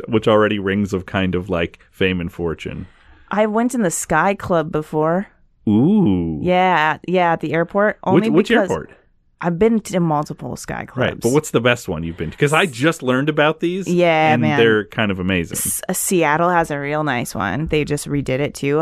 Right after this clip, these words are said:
Speaker 2: Um, I haven't been in there since they remodeled. I walked past, sadly, like, two days ago, and I was like, "Oh, it looks so nice."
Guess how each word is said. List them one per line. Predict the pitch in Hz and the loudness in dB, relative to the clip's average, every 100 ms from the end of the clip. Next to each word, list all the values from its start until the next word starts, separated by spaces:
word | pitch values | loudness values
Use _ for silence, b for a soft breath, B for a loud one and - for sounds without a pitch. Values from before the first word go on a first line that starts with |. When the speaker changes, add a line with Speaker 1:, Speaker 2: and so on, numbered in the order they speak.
| - | 0
Speaker 2:
Um, | 156 143 139 - | 0 -2 -6 -6
I | 156 | -2
haven't | 170 175 | 0 0
been | 165 160 | -2 -2
in | |
there | 165 165 | -2 -2
since | - - | -4 -2
they | 143 | 0
remodeled. | 156 156 135 160 | 0 0 0 0
I | 147 | 0
walked | 143 131 131 | -2 -2 -4
past, | - 127 127 - - - | -6 -6 -6 -8 -14 -14
sadly, | - 131 139 143 143 | -6 -4 -2 -2 -2
like, | 131 - | -4 -4
two | 151 | -4
days | 127 135 143 | -4 -4 -4
ago, | 156 | -6
and | 151 | -6
I | |
was | - | -10
like, | 180 - - | -14 -18 -16
"Oh, | 214 | -14
it | |
looks | 233 226 | -14 -14
so | - - 233 | -16 -12 -12
nice." | 240 240 247 | -10 -12 -16